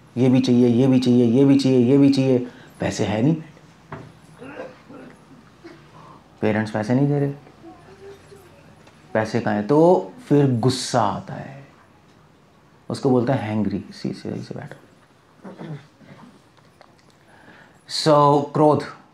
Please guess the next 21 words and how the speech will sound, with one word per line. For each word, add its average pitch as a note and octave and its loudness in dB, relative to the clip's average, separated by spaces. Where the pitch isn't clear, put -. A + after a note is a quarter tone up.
जब C#3 2
इच्छाएं D#3 2
पूरी D#3 4
नहीं D3+ 4
होती C#3+ 2
तो F#3 -2
क्रोध B2 0
आता G2+ -4
है। G2 -6
जब F3+ 2
बेकार F3 4
की G#3 4
इच्छाएं F3+ 0
होंगी D3+ 4
नहीं D#3+ 0
तो F#3 0
क्रोध F#3+ 4
नहीं A3+ 2
आएगा। G3+ -4
That's E3 -8
all। - -8